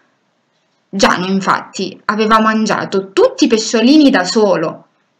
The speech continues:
"Oh oh, e a feffo fo fe faffo!"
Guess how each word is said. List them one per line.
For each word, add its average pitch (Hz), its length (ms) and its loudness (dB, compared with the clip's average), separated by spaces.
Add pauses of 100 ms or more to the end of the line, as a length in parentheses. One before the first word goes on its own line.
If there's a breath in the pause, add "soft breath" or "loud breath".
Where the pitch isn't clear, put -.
(720)
"Oh 339 380 0
oh, 294 500 -2 (220)
e 302 100 0
a 285 140 4
feffo 359 520 2
fo 285 140 2
fe 294 180 2
faffo!" 269 1120 0